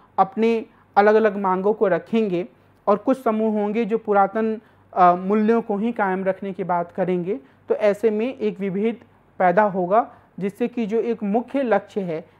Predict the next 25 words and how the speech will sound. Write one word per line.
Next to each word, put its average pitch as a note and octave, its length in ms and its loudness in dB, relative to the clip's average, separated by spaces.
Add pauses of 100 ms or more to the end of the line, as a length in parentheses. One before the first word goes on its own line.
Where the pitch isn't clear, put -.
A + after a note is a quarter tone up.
(140)
देश G3 200 2
की A3 120 -6
आज़ादी F3 480 -2
का, A3 220 2 (380)
वह A#3 280 2 (200)
पीछे G3+ 300 -2
छूट F#3 260 -6
जाएगा D#3+ 480 -2 (480)
और B3+ 340 4
लोग G#3+ 400 2
राजनीतिक F#3+ 560 0
अधिकारों F3+ 480 0
से F3 180 -8
ज़्यादा E3+ 400 0 (420)
एक F3+ 180 -4
दूसरे F#3+ 320 -4
के A3 140 -8
ऊपर F#3+ 300 -2
दोषारोपण F3+ 680 -4
करने F3 320 -2
पर F3 180 -2
ही G#3+ 80 -4
ध्यान F3 300 -2
देने E3 220 -4
लगेंगे। D3+ 500 -6